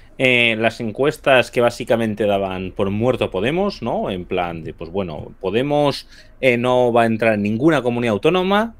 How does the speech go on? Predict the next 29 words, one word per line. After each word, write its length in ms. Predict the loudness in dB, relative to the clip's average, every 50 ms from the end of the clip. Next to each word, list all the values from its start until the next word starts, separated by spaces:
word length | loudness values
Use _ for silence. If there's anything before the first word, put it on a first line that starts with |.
| -8
¿no? 300 | -4 -2 0 0 -2 -2 -8 -16 -20 -20 -18 -4
Y 100 | 2 4
además 600 | 4 4 4 2 2 2 2 2 2 0 -2 -6
en 180 | -8 -6 -2 -2
la 100 | 0 0
nación 480 | 0 0 -2 2 4 4 4 4 4 2
a 60 | 0
lo 80 | 0
mejor 580 | -2 -4 -4 -4 -2 0 2 4 4 4 4 2
va 80 | 2 2
a 40 |
sacar, 540 | 0 -2 -6 -2 2 4 6 6 6 4 2 -4 -12 -20 -20 -20 -20 -20 -18
yo 60 | -14
qué 80 | -12 -12
sé, 200 | -12 -12 -16 -20 -20 -20 -20 -4
diez 160 | 0 2 2 2
diputados, 640 | 2 -2 -6 -6 -6 -6 -6 -8 -12 -18 -20 -18 -8 -6
o 120 | -4 -2
ni 120 | -2 0
grupo 260 | 2 2 2 2 2 2
propio, 380 | 0 -2 -2 -4 -10 -12 -12 -12 -6
¿no? 240 | -4 -4 -4 -4 -6 -10 -20 -20 -20 -20 -20 -20 -12 -2
Y 160 | 0 0 4
conforme 560 | 6 6 4 4 4 2 2 2 4 4 2 -2
se 60 | 0
acerca 260 | 0 0 2 4 4
la 60 | 4 4
cita 160 | 4 2 2
electoral, 560 | 2 2 2 0 2 2 2 2 2 0